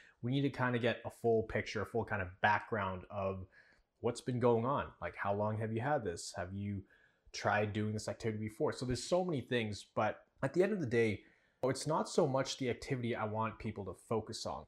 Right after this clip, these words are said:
So let's go back in time to when I was sick. My mentality around doing more, being able to increase activity or even start to add exercise, it was always,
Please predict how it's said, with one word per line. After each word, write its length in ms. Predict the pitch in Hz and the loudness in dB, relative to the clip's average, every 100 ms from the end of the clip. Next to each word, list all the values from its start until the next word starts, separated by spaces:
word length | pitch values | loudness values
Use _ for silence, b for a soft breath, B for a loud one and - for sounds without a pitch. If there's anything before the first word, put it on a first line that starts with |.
| _ | _
So 260 | - 123 - | -2 -2 2
let's 180 | 143 - | -2 4
go 120 | 143 | 6
back 220 | 123 123 | 8 4
in 100 | 110 | 2
time 300 | 113 107 104 - | 0 2 0 -2
to 200 | 104 98 | -4 -2
when 180 | 95 | -2
I 100 | 90 | -2
was 180 | 90 - | -4 -6
sick. 240 | - - - | -10 -12 -10
My 300 | 113 120 151 | 2 4 6
mentality 760 | 143 135 110 110 110 113 101 92 | 4 0 0 0 2 2 -2 -4
around 680 | 101 101 98 98 95 95 95 98 113 | -2 0 0 0 -2 -4 -8 -10 -4
doing 320 | 113 120 117 | 2 4 4
more, 500 | 101 101 98 92 90 | 2 0 0 0 -2
being 260 | 92 98 98 | -2 -4 -2
able 180 | 98 95 | -4 -4
to 320 | 98 90 90 - | -4 -4 -6 -10
increase 600 | 139 127 113 120 113 - - b b b 107 | -8 -8 -4 -2 -2 -4 -10 b b b -6
activity 520 | - - 120 117 110 | -6 -4 -4 0 0
or 140 | 107 | 0
even 220 | 151 226 | 0 -4
start 240 | 165 143 123 | -4 -4 -4
to 180 | - 107 | -6 -6
add 160 | 107 - | -6 -6
exercise, 640 | 113 - 110 - 101 98 | -10 -8 -8 -4 -2 -2
it 100 | 113 | -4
was 140 | 117 123 | -2 2
always, 480 | 143 165 147 - | 4 4 2 -2